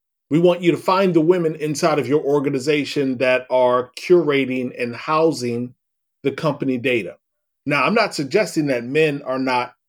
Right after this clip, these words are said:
curating and housing it, but I want you to go have a conversation with the women that are curating and housing that data and just spend ten minutes with them.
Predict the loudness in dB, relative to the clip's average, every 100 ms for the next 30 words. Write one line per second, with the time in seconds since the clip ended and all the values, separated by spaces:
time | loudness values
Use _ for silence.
0 | _ -2 0 2 0 0 -6 -8 -12 -4
1 | 0 0 0 -4 -4 -6 _ _ _ _
2 | _ 0 2 2 -2 -4 -2 0 2 0
3 | 0 -2 -2 -2 -4 -4 -2 -2 -2 -4
4 | -4 -6 -8 0 0 2 0 -4 _ _
5 | _ _ _ _ -4 -2 -4 -8 -4 0
6 | 0 -2 -4 -4 -8 -8 -4 -2 -2 -4
7 | -4 -4 -4 -4 -2 -4 -6 _ _ _
8 | _ _ _ _ _ _ -4 -2 -2 0
9 | 0 0 -2 0 2 2 0 -2 -4 -4
10 | -4 -8